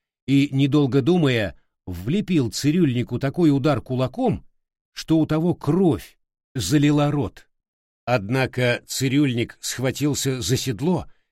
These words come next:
и закричал так громко, что все находившиеся в гостинице сбежались на шум.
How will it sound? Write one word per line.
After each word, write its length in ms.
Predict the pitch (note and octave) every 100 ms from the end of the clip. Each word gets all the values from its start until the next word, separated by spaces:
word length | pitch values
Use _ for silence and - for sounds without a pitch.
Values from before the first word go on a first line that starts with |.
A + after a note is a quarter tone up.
| _ _
и 120 | - C3
закричал 580 | B2 - C#3+ - D#3+ C3+
так 260 | D3+ C3+
громко, 640 | G2 E3+ A3 F#3 A2+ D#2+ - _ _ _ _
что 260 | - - C#3+
все 260 | - - C#3+
находившиеся 880 | C3+ C#3 B2+ C#3+ - C#3+ B2 C#3
в 60 | G2+
гостинице 880 | A2 C3 - F#3+ F3+ E3+ - E3 - - _
сбежались 680 | G#2 G#2+ C#3 G#2+ B2+ A2+ -
на 120 | B2
шум. 360 | A#2 - C#2